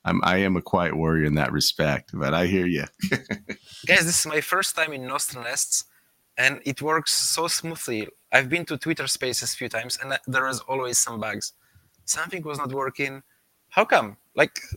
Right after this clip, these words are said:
Speaker 2: this is, this is great. Thank you for <laughs> inviting me, and, like, I, I like this experience. We need chat here.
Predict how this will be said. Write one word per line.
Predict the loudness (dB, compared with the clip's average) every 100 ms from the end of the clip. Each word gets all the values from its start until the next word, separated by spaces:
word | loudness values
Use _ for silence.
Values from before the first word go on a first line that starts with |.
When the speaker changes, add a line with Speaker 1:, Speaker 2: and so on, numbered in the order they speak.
| -8
Speaker 2:
this | -6 -2
is, | 0 0 -2
this | -2
is | 0
great. | 4 4 4 -2 -12 _ _ _ _ _ -4
Thank | 0 2
you | 2 2
for |
<laughs> | 2
inviting | 4 4 4 0
me, | -2
and, | -4
like, | -4 -4
I, | -4 -4
I | -4
like | -2
this | 0 -2
experience. | -2 -2 -2
We | 0
need | 0 2
chat | 2 2
here. | 0 -8 -10